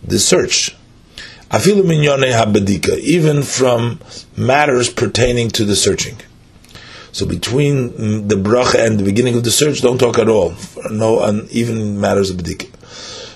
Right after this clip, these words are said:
V'nochein, it's also appropriate. Shelo yasiach, one should not speak. Shelo minyone habedika, matters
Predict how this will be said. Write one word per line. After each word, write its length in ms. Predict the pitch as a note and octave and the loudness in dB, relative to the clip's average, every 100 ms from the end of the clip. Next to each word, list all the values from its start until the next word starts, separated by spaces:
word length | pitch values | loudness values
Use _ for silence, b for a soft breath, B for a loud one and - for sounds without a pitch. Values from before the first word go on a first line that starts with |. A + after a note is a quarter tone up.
| B | B
V'nochein, 880 | A2+ A2+ A#2 C3 F3 - G#2+ B2 D3+ - - - - - | 0 2 4 4 2 2 0 0 -4 -10 -20 -20 -20 -6
it's 180 | G2 F#2 | -4 0
also 380 | G#2+ A#2+ - G2+ | 0 2 2 2
appropriate. 880 | F#2+ - G2 - - - - - - - - - B B B B B B | 0 0 -2 -2 -6 -8 -8 -12 -20 -20 -20 -20 B B B B B B
Shelo 440 | - - G2+ B2 E3+ | -2 0 4 4 4
yasiach, 960 | D#3+ - - D3 E3 A#2+ A#2 - - | 4 2 2 2 2 2 2 0 -2
one 220 | A2+ C3 D3+ | 0 2 2
should 220 | A#2 G#2+ | 0 2
not 400 | A#2 B2 - - | 0 -2 -6 -4
speak. 840 | - - - D3+ A2 F#2+ - - B B B B | -2 -2 0 0 0 -2 -8 -12 B B B B
Shelo 540 | - - G#2 G#2 C3+ C#3+ | -2 0 2 4 4 2
minyone 580 | A2+ G2+ G2+ A2+ A#2+ | 0 0 2 2 2
habedika, 880 | G2 G2 F#2+ F2 A#2 A2+ G2 - - | 2 0 0 -2 -2 0 -2 -2 -8
matters 1160 | F#2+ G2+ A#2 C3+ A#2+ G2+ F2+ - - - - | -4 0 2 2 2 2 0 -2 -4 -4 -8